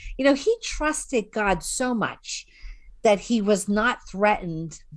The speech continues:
by David. He just saw God's hand on his life, on David's life. And he put aside his own ambition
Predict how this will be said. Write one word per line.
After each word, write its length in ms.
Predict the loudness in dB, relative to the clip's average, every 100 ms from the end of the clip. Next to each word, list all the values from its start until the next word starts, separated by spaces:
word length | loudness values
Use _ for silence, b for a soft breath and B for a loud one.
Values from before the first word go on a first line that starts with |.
| 0
by 200 | 2 2
David. 380 | 2 0 -2 -4
He 120 | -2
just 360 | -2 -4 -4
saw 380 | 2 6 6 4
God's 420 | 2 2 2 2 -2
hand 380 | -4 -4 -4 -4
on 180 | -2 -2
his 160 | -4 0
life, 360 | 0 0 -2 -4
on 180 | -2 2
David's 360 | 0 0 -4
life. 280 | -4 -4 -6 -16 b b b b
And 160 | 0 2
he 80 | 4
put 260 | 4 6
aside 460 | 4 2 0 0 0
his 180 | -2 0
own 220 | 4 4
ambition 760 | 4 2 0 -2 -2 -2 -2